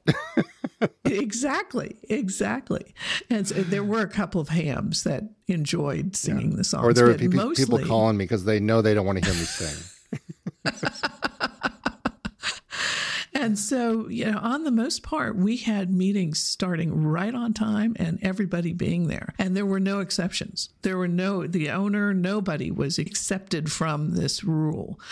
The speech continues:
Speaker 2: which was great. But consequences, um, are a great way to make sure that your rules don't just get stuck up on a shelf and forgotten, or stuck up on the wall and forgotten,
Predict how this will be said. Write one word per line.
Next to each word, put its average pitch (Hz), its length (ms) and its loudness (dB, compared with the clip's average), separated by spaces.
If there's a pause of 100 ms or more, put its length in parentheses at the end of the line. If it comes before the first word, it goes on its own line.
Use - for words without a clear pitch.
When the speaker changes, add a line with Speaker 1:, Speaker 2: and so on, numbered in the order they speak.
(380)
Speaker 2:
which 165 240 0
was 156 180 -2
great. 170 400 -4
But - 160 -4
consequences, - 1080 -2
um, - 420 0 (100)
are 160 240 -2
a 160 60 -2
great 196 500 -4
way 165 680 -2
to 202 120 -2
make 175 240 -2
sure 185 260 -2
that 156 220 -2
your 147 140 0 (120)
rules 196 560 -2
don't 170 380 -4
just 165 280 -2
get 147 200 -2
stuck - 560 -4
up 156 160 -2
on 151 160 0
a 147 60 0
shelf 175 540 -4
and 156 200 -2
forgotten, 156 580 0
or 143 100 0
stuck 160 300 -2
up 170 140 -2
on 147 140 0
the 139 60 0
wall 139 320 0
and 185 140 -2
forgotten, 202 560 0